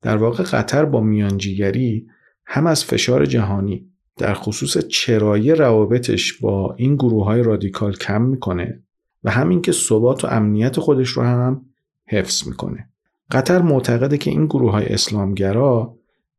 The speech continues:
واقعیت‌هایی هستند که نمیشه با توسل به ابزار نظامی حذفشون کرد. بنابراین بهترین راه اینه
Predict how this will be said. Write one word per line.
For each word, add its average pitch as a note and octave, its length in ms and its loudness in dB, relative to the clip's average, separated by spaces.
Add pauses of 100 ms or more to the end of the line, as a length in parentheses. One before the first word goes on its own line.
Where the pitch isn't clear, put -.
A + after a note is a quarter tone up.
واقعیت‌هایی A#2 1120 2
هستند G2+ 540 -2
که - 120 0
نمیشه D3+ 600 2
با G#2 120 2
توسل G2+ 560 0
به G2 180 2
ابزار G2 360 0
نظامی F#2+ 400 0
حذفشون - 680 -4
کرد. - 280 -12 (240)
بنابراین B2+ 480 4
بهترین A#2 520 2
راه B2 300 2
اینه G#2+ 420 0